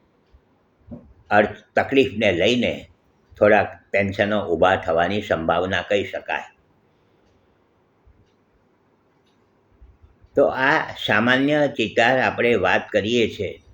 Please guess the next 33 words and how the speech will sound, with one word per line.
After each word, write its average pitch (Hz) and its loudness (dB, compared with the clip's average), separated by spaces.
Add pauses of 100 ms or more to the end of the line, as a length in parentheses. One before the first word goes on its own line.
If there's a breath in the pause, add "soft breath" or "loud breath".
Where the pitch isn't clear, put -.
(420)
મારા 110 4
વર્ષોના 117 2
અનુભવે 104 2
આ 95 0
બધું 104 -2
વાતો 90 -2
કરી 104 -2
છે. 127 2
ખૂબ 135 2
અગાઉ 110 -2
પણ 127 -2
ટી 110 -2
વી 113 0
પર 113 0
આ 98 0
બધી 110 -2
વાતો 95 -4
કરતો 98 -2
હતો. 98 -4 (1700)
તમે 107 4
જોજો, 110 4
બીજાને 107 0
જોવાની 104 0
ભલામણ 101 -2
કરજો. 101 0
કાલે 113 2
પાછા 143 -2
આગળ 123 0
આના 120 0
વિશે 123 0
વાત 95 0 (120)
કરવાની 104 -2
છે. - -18